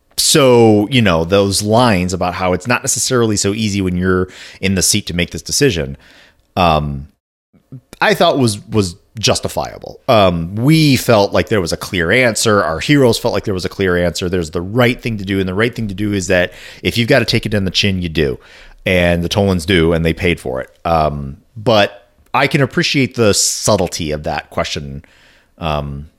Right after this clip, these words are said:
even though this episode was not really driving too hard at the subtlety of the question. Uh, and acting, the way it was shot, um, the pacing was all right. I thought the pacing was all right. Um, there was a couple of spots where it got a little bit hiccupy,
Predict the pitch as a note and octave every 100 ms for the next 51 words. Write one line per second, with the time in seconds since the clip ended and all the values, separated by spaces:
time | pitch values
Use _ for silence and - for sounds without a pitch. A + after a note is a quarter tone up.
0 | _ G#2+ G2+ F2+ E2 F2+ F#2+ E2+ F2+ E2
1 | F2 G2 F#2+ B2 D#3 E3 A#2+ G2+ G#2 F#2
2 | F2 E2+ - F#2 E2+ E2 D#2 - - E2
3 | D2 - D2 D#2+ - - - - - _
4 | _ _ _ _ - F3 F3 E3+ - A#3
5 | A#3 A3+ F3 - - - _ _ _ _
6 | _ _ D#3 E3 F#3 E3+ E3+ F3+ - -
7 | A#2+ D#3+ F3 - D#3 D3 C#3+ C#3+ - -
8 | G#2+ G#2 G2 F#2+ F#2 F2 _ _ _ _
9 | _ - G2 D3 C#4 G#4+ A4+ F3+ G#2 F#2
10 | F2 F3+ C4 A4+ - A#2 G2 F#2 D#3+ D#2+
11 | E2 D#3 F#3 D3+ C#3 B2 C3+ D3+ C#3 B2+
12 | _ - G3 D#4 - - F#2 G2 A2 F#2+
13 | G#2 G#2 F2+ F2+ F2 G#2 F2 D#2+ D2+